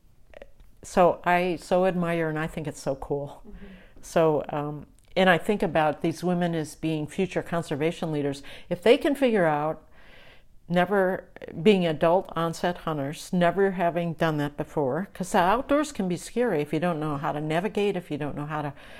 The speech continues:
Speaker 1: if your skill set is, um, not up for the job, it can be pretty scary.
Speaker 2: Yeah.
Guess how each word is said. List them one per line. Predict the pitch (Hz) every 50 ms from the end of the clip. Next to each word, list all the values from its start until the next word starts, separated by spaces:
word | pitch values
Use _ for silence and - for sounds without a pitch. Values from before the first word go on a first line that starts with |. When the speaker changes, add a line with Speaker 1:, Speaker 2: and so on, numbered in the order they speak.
| - - - - - - - -
Speaker 1:
if | - - -
your | 160 151
skill | - - - - - 196 196
set | 190 - 202 175 175 170
is, | 175 160 151 143 - - - - - - - -
um, | 147 143 139 139 139 135 135 131 131 - - - - - -
not | 180 175 160 156 156 156 175
up | 185 190 -
for | - 180 165
the | 160 165
job, | 143 - 165 151 151 160 180 185 214 185 - -
it | - -
can | - 214
be | 254 277
pretty | 277 - 254 233 240
scary. | 220 - - - 190 208 214 156 135 123 - - - - -
Speaker 2:
Yeah. | 220 214